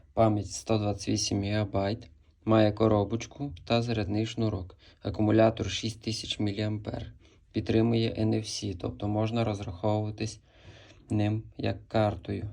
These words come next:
Type-C роз'ємчик. Ось такий по стану.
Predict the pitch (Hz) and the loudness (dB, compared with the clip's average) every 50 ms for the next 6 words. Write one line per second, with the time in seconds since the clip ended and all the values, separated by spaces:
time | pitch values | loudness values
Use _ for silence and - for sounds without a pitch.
0 | - - - 110 110 110 - - - 110 101 107 - - - - - 107 110 107 | -10 -2 0 0 0 0 -2 -4 -4 -2 -2 -2 -4 -8 -10 -4 0 0 0 0
1 | 101 107 104 104 101 104 101 - - - - - - _ _ _ _ _ _ _ | 2 0 0 0 0 -2 -2 -4 -6 -8 -8 -12 -20 _ _ _ _ _ _ _
2 | _ _ _ _ _ _ 107 104 98 - - 95 85 - 110 104 - - 113 110 | _ _ _ _ _ _ -2 -2 -2 -2 -4 -6 -2 0 0 0 2 2 0 0
3 | 107 - - - 101 101 101 104 110 117 123 | 0 -2 -2 0 0 2 2 0 0 0 -2